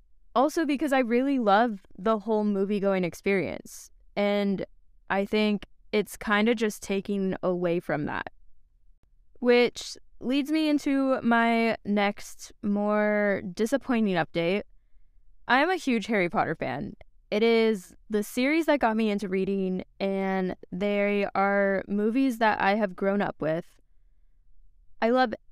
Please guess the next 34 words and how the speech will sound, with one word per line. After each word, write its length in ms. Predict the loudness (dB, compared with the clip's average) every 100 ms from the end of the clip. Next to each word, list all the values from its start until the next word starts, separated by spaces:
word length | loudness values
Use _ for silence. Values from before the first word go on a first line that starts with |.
| 0
everything 440 | 2 2 0 0
about 300 | 2 2 2
it, 260 | 2 0 -4 _ -20 -2
minus 560 | 0 2 2 2 0 0
the 120 | -4
whole 480 | 0 0 2 2 0
author 420 | -2 -2 0 -2 -2
who 340 | -2 0 0 -2
must 240 | -2 -4 -4
not 140 | -4
be 120 | 0
named. 360 | 2 2 2 -2 -12 _
If 160 | -6 -2
you 100 | 2
know, 300 | 2 0 -4
you 120 | -2 2
know. 240 | 2 0 -6 _ _ _ _ -20 -20 -6
But 340 | 0 2 2 -2 _ _ -20 -20 -20 _ _ _ _ -20 -20 -6
what 220 | 0 2
H 300 | 2 0 0
B 160 | 2 4
O 140 | 4
is 140 | 2 2
working 360 | -2 -2 0
on, 400 | 2 2 0 -2 -4
or 140 | -2 0
at 120 | 0
least 280 | 0 -2 0
they're 160 | 0
trying 360 | 0 2 2 2
to 80 | 0
get 180 | 0 0
approved, 880 | -2 -4 0 4 4 2 -2 -10 -20 -8
is 480 | 2 4 4 2 0